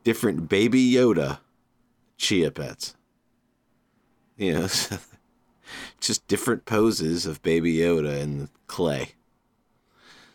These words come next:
So if you're looking for that special someone on your list, or maybe a set of triplets or three siblings in the same family, there you go.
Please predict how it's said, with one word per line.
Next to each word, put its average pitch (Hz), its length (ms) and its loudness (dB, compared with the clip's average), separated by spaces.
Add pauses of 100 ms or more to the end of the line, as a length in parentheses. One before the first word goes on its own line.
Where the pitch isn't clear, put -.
(220)
So - 260 0
if 85 140 0
you're 82 80 -4
looking 113 280 0
for - 120 -4
that 110 160 -4
special 127 480 -2
someone 113 420 2
on 92 140 0
your 85 140 -2
list, 85 720 -4 (180)
or 80 140 -8
maybe 80 320 0
a 78 40 0
set 82 220 -2
of 80 140 -4
triplets - 680 -4
or - 160 -12
three 90 260 -2
siblings 85 540 -2
in 85 60 -4
the 78 80 -6
same 78 240 -4
family, 69 480 -8 (840)
there 101 120 2
you 87 160 0
go. 69 240 -8